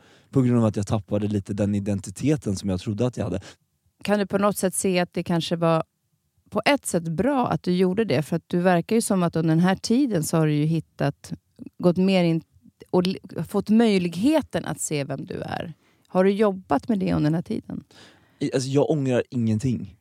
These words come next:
Speaker 1: Allt som har hänt i mitt liv har hänt av en anledning. Hade inte allt hänt, då hade jag aldrig suttit här. Då hade jag aldrig liksom börjat tänka på livets, eh, stora frågor. Kanske att jag hade fått, haft en femtioårskris och börjat tänka på det då. Men att jag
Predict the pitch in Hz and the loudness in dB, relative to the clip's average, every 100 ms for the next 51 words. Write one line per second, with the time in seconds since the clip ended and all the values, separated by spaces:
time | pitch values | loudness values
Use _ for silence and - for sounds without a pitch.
0 | _ _ 160 160 143 127 127 120 127 107 | _ _ 2 2 -2 -2 0 0 0 -4
1 | 107 104 117 113 101 113 143 - _ - | -4 -4 -2 0 0 -4 -10 -16 _ 0
2 | 123 120 110 104 107 110 104 117 95 76 | 2 2 -2 -4 -2 -2 0 -2 -4 -8
3 | 120 - _ - 135 117 156 190 113 104 | -14 -20 _ -2 0 0 -2 0 0 0
4 | 98 123 110 110 120 117 - 104 101 101 | 0 -4 -2 0 2 2 2 0 -4 -6
5 | 98 92 107 98 87 80 85 104 - - | -6 -4 -4 -4 -4 -4 -4 -4 -6 -2
6 | 120 120 107 104 120 113 104 95 - 95 | 0 0 -2 -4 -4 -4 -4 -6 -4 -4
7 | 98 95 - - - 113 107 101 107 95 | -4 -6 -16 -20 -4 0 2 0 -4 -4
8 | 98 107 104 101 98 - 87 101 113 104 | -6 -2 -2 -2 -6 -10 -10 -6 -2 -2
9 | 95 110 101 104 101 - 127 117 117 113 | -2 -2 -2 0 -2 -2 -2 0 0 -2
10 | 104 110 104 - - - 117 107 101 - | -2 -4 -6 -12 -10 -6 -4 -4 -6 -12
11 | - 135 107 104 107 101 131 127 101 101 | 0 2 2 0 -2 -2 0 0 -2 0
12 | 104 113 104 98 92 101 107 139 110 - | 0 2 -2 -4 -4 -4 0 -2 -2 -8
13 | - - - 123 123 117 117 113 113 | -14 -20 -4 0 2 2 4 4 2